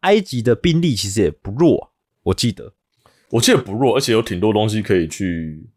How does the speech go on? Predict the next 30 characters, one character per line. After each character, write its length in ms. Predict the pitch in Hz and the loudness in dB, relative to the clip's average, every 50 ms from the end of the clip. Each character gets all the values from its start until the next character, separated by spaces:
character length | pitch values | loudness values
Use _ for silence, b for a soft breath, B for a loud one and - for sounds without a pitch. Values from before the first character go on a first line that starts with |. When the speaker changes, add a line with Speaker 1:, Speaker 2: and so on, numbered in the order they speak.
| _ _ - | _ _ -4
Speaker 2:
卖 320 | 117 117 110 85 76 76 | -2 0 0 0 -2 -4
的。 140 | 71 - 107 | -6 -8 -10
Speaker 1:
对 180 | 107 - 52 50 | -8 -8 -8 -8
啊， 60 | - - | -8 -4
所 160 | - 156 170 | 0 2 2
以 20 | |
其 220 | 160 - - 151 165 | 2 2 0 0 0
实， 160 | 170 165 170 | 0 0 -2
其 180 | 156 - 202 208 | -2 0 0 0
实 100 | 214 208 | 0 0
说 240 | - - 240 247 | 0 2 2 2
不 140 | 233 170 143 | 2 0 0
定 180 | 143 190 160 113 | 0 0 0 0
啦， 120 | 90 71 | -2 -2
好 100 | 87 92 | -2 -2
不 80 | 95 123 | 0 2
好？ 80 | 110 | 0
真 240 | 101 - - 202 208 | 0 0 -2 -2 0
的 180 | 202 160 131 117 | 2 0 0 0
还 220 | - - 110 120 | -4 -4 -2 -2
是 160 | 127 - 170 | -2 0 2
有 80 | 147 104 | 2 4
人 100 | 85 87 | 4 2
会 120 | 107 135 | 0 -2
觉 120 | - 101 90 | -2 -2 -4
得， 120 | 85 - - | -4 -4 -6
哎， 60 | - | -4
不 100 | 151 202 | -4 -4
错 260 | - - 311 285 277 269 | -2 -2 0 0 2 2
啊， 180 | 269 262 262 | 2 2 0